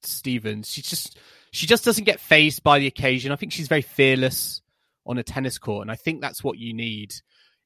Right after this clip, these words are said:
if you come up against someone like an Iga Swiatek. You're not gonna be, you're not gonna be intimidated by the person across from you. You're not gonna be intimidated by, you know, whatever streak she is on. And I think that,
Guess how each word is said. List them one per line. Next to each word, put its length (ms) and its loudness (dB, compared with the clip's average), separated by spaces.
if 480 0
you 140 -8
come 260 2
up 160 0
against 300 -6
someone 300 -2
like 260 -4
an 100 -8
Iga 240 -12
Swiatek. 600 -10
You're 140 -6
not 300 2
gonna 180 2
be, 420 0
you're 160 0
not 240 6
gonna 160 2
be 140 2
intimidated 800 -4
by 360 -2
the 80 -12
person 400 -6
across 360 -10
from 200 -10
you. 100 -8
You're 120 -2
not 180 6
gonna 160 -2
be 120 0
intimidated 800 -6
by, 440 -4
you 80 -8
know, 60 -4
whatever 420 0
streak 760 -8
she 280 -4
is 140 -4
on. 340 -4
And 160 -8
I 100 -2
think 200 -2
that, 200 -2